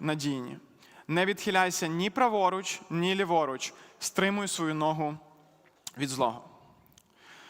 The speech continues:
Перше, що ми бачимо у цьому відомому уривку, те, що ми з вами несемо відповідальність за стан нашого внутрішнього життя, за наше серце, за нас із вами. Тут є заклик берегти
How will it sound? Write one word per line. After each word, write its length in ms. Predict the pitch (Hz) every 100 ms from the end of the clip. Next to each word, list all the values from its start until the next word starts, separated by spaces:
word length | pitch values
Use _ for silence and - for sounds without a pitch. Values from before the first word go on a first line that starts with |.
| - - - - -
Перше, 300 | - 285 349
що 180 | - 254
ми 100 | 226
бачимо 600 | 202 240 269 254 190 175
у 100 | 180
цьому 600 | - 214 208 196 185 156 -
відомому 600 | 156 175 214 269 254 220
уривку, 360 | 185 143 - - - - - - - - -
те, 160 | 180
що 220 | 180 -
ми 200 | 180 196
з 60 | 247
вами 260 | 254 226 190
несемо 460 | 185 - 202 196
відповідальність 920 | 175 180 185 165 165 175 214 208 190 151
за 100 | 156
стан 460 | - 165 175 175 - -
нашого 440 | 151 160 160 156
внутрішнього 640 | 147 151 147 143 156 135
життя, 340 | 131 123 139 - - - -
за 100 | 143
наше 260 | 139 135 151
серце, 380 | - 120 - 131
за 120 | 139
нас 280 | 151 151 -
із 140 | 135
вами. 260 | 135 - - - - - - - - - -
Тут 200 | - 214
є 100 | 208
заклик 460 | 170 208 247 233 180
берегти 800 | 160 196 202 - - 208 139